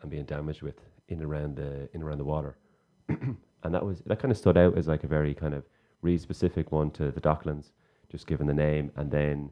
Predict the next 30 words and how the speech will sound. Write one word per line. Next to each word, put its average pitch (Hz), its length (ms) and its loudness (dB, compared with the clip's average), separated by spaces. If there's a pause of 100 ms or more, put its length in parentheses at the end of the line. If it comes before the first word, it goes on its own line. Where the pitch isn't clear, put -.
(360)
something - 200 -6
that 82 60 0
we 78 140 0
could 73 140 -2
address. 80 380 2
So 73 340 -6 (320)
what 92 100 2
that 98 120 -2
kinda 82 480 2
has 80 160 -8
grown 78 300 4
into 76 500 -2
is 71 520 -10
there's 73 280 -6
now 80 220 2
gonna 78 220 -2
be 71 300 -4 (840)
a 80 60 -12
hundred 87 240 4
and 78 160 2
fifty 73 500 0 (160)
sensors 78 600 -2 (100)
put 76 180 2
in 73 320 0
ring 78 180 2
buoys 69 340 -6
in 69 100 -8
Dublin 71 200 -6
City - 200 -6
Council. 76 360 0